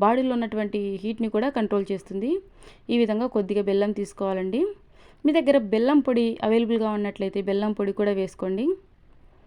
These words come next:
ఈ విధంగా చాలా అంటే చాలా ఎర్రగా పండుతుంది. ఇప్పటి వరకు మీరు వీడియోకి లైక్ చేయకపోతే ప్లీజ్ లైక్ చేయండి.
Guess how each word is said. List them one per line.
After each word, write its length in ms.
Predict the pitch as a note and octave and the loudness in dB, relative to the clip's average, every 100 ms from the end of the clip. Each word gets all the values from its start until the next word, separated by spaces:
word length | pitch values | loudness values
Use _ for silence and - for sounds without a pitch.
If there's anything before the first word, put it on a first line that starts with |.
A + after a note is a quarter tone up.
| - - - - _ - - - - | -20 -20 -20 -20 _ -20 -20 -10 0
ఈ 40 | A3 | 2
విధంగా 340 | G3+ F#3+ A3 G4 G4+ - - - - - - - - - | 2 0 0 0 -2 -14 -18 -16 -16 -20 -20 -20 -18 -4
చాలా 240 | F#3+ G3+ A#3 | -2 0 0
అంటే 140 | A3 A3 | -2 -4
చాలా 140 | G#3 G#3 G3 | -2 0 0
ఎర్రగా 260 | F#3+ G#3 G#3 | -2 -4 -4
పండుతుంది. 440 | G3 F3+ F#3+ F#3+ C#4+ F4+ - - - - B3+ | -6 -6 -6 -4 -4 -6 -10 -20 -20 -8 -2
ఇప్పటి 220 | C4 B3+ | 0 0
వరకు 180 | A3+ A3+ | -2 -2
మీరు 120 | B3 A3 | -2 0
వీడియోకి 240 | G#3 G#3 G#3 | 0 0 -2
లైక్ 140 | G3 - | -4 -6
చేయకపోతే 280 | G3 G3+ A3 | -8 -8 -8
ప్లీజ్ 260 | A#3 C4+ - | -6 -6 -4
లైక్ 160 | G3 F3+ - | -6 -6 -8
చేయండి. 280 | F#3 F#3 | -6 -4